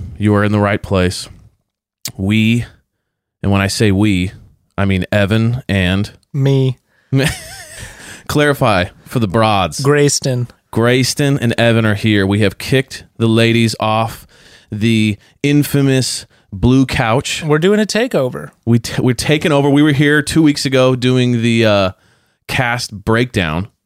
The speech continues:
Speaker 1: and we got our whistle wet. We got, and we said, "We're coming back."
Speaker 2: We're coming back. We're coming back hot. You know, this season's a little bit of a roller coaster, and it's, uh,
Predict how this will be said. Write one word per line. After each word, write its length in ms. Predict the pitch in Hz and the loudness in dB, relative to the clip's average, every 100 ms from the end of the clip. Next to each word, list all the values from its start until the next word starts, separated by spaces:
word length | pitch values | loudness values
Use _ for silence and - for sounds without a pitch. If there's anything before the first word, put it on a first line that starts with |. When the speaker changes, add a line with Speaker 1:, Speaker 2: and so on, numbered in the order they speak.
| _ _ _ _ _ - | _ _ _ _ _ -6
Speaker 1:
and 200 | 110 110 | -2 2
we 120 | 113 104 | 2 0
got 400 | 117 113 110 - | 0 0 -2 -4
our 240 | 117 110 107 | -4 -2 -2
whistle 440 | 107 120 135 117 | -2 -2 0 2
wet. 300 | 104 117 147 - - - | 2 0 -2 -8 -14 -4
We 80 | 117 | -2
got, 200 | 113 _ | -2 _
and 120 | 117 117 | -4 -2
we 80 | |
said, 140 | 110 110 | -2 -2
"We're 60 | 110 | -2
coming 220 | 117 98 | -2 -2
back." 320 | 82 73 - - - | -2 -4 -10 -16 -6
Speaker 2:
We're 100 | 151 | -4
coming 260 | 208 226 | -2 -2
back. 260 | 220 196 - | 0 -2 -2
We're 60 | 151 | -4
coming 180 | 175 | -2
back 180 | 180 165 | 0 -2
hot. 460 | 131 139 151 156 - _ _ _ _ _ _ _ _ | -4 -4 -2 -2 -4 _ _ _ _ _ _ _ _
You 140 | 160 170 | -2 2
know, 140 | 165 | 2
this 180 | 147 165 | 2 0
season's 420 | - 185 165 170 147 | 0 0 0 -2 -2
a 40 | |
little 220 | 143 156 151 | 0 0 2
bit 140 | 151 | 0
of 80 | 147 | 0
a 80 | 139 | 0
roller 260 | 135 139 143 | 0 0 0
coaster, 520 | 156 151 - 165 156 | 0 0 0 -2 0
and 80 | 135 | -2
it's, 240 | 127 - | -4 -2
uh, 480 | 139 135 135 135 | 0 0 0 -2